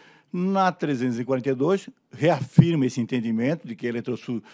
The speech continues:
deva devolver à Celesc os valores referentes à remuneração dos investimentos associados às instalações de transmissões necessárias ao atendimento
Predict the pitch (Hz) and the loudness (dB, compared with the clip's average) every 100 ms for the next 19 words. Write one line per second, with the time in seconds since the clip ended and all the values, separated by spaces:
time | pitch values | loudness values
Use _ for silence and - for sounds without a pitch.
0 | - - 117 143 139 127 120 117 120 117 | -20 -10 0 0 2 0 -2 -2 -4 -4
1 | 123 117 113 - 104 117 123 139 110 110 | -4 -4 -4 -6 -4 -2 0 -2 -2 -8
2 | 107 120 117 113 - 104 117 120 120 117 | -6 -4 -4 -4 -8 -8 -6 -4 -4 -4
3 | - 135 151 110 95 104 110 120 120 180 | -4 -4 -4 -8 -8 -8 -6 -4 -4 -4
4 | - _ _ _ _ _ _ _ _ - | -12 _ _ _ _ _ _ _ _ -16
5 | 101 123 113 123 117 113 117 107 - 113 | -10 -8 -4 -4 -2 -4 -4 -6 -4 -6
6 | 110 - - 117 98 120 113 101 131 131 | -6 -14 -12 -8 -2 0 0 -2 -4 -2
7 | 120 123 110 - 151 147 117 123 113 113 | -4 -4 -6 0 2 2 -2 -6 -4 -2
8 | 127 - | -2 -4